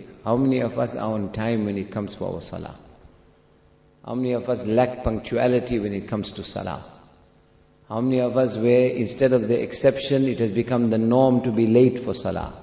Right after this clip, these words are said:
So Rasulullah sallallahu alaihi wasallam said, "Man salla salata li waqtiha, wa asbagha laha wudu'aha, wa khushu'aha, wa ruku'aha, wa sujudaha." Isbagh.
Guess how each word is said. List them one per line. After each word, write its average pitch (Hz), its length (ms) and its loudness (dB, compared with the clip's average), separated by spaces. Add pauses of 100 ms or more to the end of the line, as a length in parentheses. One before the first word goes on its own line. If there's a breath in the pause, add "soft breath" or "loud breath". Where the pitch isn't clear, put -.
(1040)
So - 120 -16
Rasulullah 131 540 4
sallallahu - 0 -
alaihi 123 220 4
wasallam 110 40 -2
said, 127 180 2
"Man 123 200 4
salla 139 380 4
salata 127 600 4
li 117 100 4 (120)
waqtiha, 107 520 -4 (840)
wa - 140 -8
asbagha 123 760 4
laha 120 300 4 (100)
wudu'aha, 107 760 2 (840)
wa 110 100 -8
khushu'aha, 101 1160 -2
wa 104 120 -4
ruku'aha, 107 1000 0
wa 104 80 -4
sujudaha." 110 920 0 (1160)
Isbagh. 139 1040 6